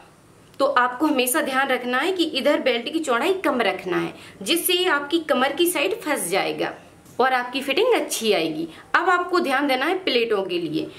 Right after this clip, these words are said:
तो प्लेटों का निशान लगाने का एक सरल तरीका मैं आपको बता देती हूँ,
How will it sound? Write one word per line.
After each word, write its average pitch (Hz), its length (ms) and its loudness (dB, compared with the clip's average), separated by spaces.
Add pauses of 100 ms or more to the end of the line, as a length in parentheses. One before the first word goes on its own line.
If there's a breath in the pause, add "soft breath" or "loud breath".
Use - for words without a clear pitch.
(200 loud breath)
तो 302 100 2
प्लेटों 320 460 0
का 392 120 2
निशान 339 360 2
लगाने 294 340 0
का 311 120 -2
एक 302 280 -2
सरल 294 320 0
तरीका 294 340 0
मैं 294 120 2
आपको 277 240 -4
बता 269 280 0
देती 285 260 -2
हूँ, 349 200 4